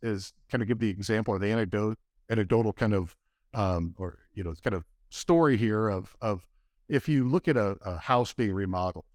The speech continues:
you can have as much, um, construction material delivered there as you want, which is my analogy to protein. At the point, if you don't turn on the,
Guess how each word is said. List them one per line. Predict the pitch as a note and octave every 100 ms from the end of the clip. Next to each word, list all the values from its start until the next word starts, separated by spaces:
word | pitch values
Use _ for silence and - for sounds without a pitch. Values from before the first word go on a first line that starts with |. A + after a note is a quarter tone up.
| _
you | F#3 G3+
can | C#3
have | C3 C3
as | G2+ G2
much, | A2+ F3 - - - _ _ _ -
um, | A2+ G2
construction | A2+ - D3+ C#3+ B2+
material | G#2+ - A2 G#2 F#2+
delivered | G#2+ A2+ G#2+ F#2
there | F#2+
as | F#2
you | G#2+
want, | F#2 G2 D2 -
which | F#2+ -
is | F#2+
my | G2+ G2
analogy | G2+ G#2 G2 F2+
to | G#2+
protein. | A2+ G#2+ - D2 - _ _ - _ _ C#3
At | - -
the | -
point, | - F3+ A#2+ F2+
if | G#2+
you | D3 D#3
don't | C3+ - _ _ _
turn | - E3 D#3+
on | C#3 C#3+ D3 A2+ -
the, | A2+ A2 G#2